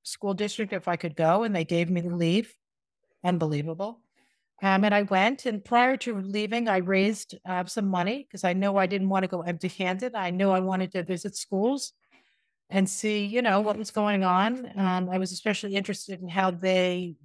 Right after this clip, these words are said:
uh, navigated special education 'cause that was my f-, area of interest. Um, and so I raised about five grand,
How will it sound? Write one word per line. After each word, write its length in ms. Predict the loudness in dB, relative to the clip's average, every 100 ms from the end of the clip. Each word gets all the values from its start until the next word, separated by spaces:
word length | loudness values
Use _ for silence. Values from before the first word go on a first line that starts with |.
| -16
uh, 60 | -6
navigated 720 | 0 2 0 -2 -2 -2 -6 -14
special 400 | -6 0 2 2
education 600 | 0 -2 -2 -2 -2 -6
'cause 180 | -8 -6
that 160 | -4 -4
was 160 | -6
my 140 | -4 -4
f-, 120 | -4
area 440 | -2 2 4 2 0
of 240 | -4 -6 -6
interest. 440 | -6 -4 -6 -8 _ _ _ _ _ _ -10
Um, 380 | 0 2 2 0
and 160 | -4 0
so 500 | 2 4 2 0 -4
I 100 | -4
raised 460 | 0 2 0 -2 -2
about 180 | -2
five 260 | 2 2 2
grand, 440 | 0 2 0 -2